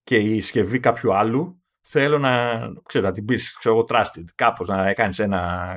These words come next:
μια διαδικασία ώστε να μπορείς να χρησιμοποιήσεις και κάποια άλλη συσκευή. Γιατί ήθελα να δοκιμάσω πιο γρήγορα iPad, ας πούμε, που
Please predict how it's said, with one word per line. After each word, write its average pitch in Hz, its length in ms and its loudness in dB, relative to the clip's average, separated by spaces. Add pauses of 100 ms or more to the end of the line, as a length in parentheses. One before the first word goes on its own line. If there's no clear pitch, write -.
μια 101 200 -4
διαδικασία 92 480 -4
ώστε 123 160 -4
να 107 60 0
μπορείς 113 280 2
να 120 200 0
χρησιμοποιήσεις 113 460 -8
και - 120 -18
κάποια 120 180 0
άλλη 117 100 2
συσκευή. 113 260 2
Γιατί 104 240 2
ήθελα 123 180 0
να 123 60 0
δοκιμάσω 123 320 -2
πιο - 180 0
γρήγορα 110 600 4
iPad, 104 180 2
ας 82 100 -10
πούμε, 104 160 -8
που 92 280 -14